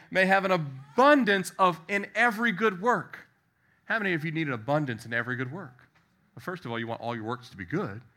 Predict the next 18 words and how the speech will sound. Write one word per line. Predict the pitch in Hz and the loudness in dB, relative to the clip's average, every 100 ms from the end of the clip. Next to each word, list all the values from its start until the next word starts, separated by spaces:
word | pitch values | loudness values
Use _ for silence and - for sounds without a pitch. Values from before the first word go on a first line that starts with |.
| _ _ _ | _ _ _
and | 95 | -12
that's | 120 127 | -12 -12
when | 110 | -10
you | |
hunger | 113 117 | -8 -8
and | 107 | -10
thirst | 113 107 | -12 -12
for | 101 | -12
righteousness. | 123 202 220 101 | -12 -12 -14 -14
But | - 131 | -12 -12
God | 135 170 170 | -8 -8 -6
says, | 160 - - - | -8 -10 -20 -8
"I'll, | 151 180 175 - | -4 -4 -6 -8
I'll | 160 | -8
cause | 165 185 165 | -6 -8 -8
it | 165 | -12
to | |
flourish." | - 214 208 101 | -14 -12 -12 -12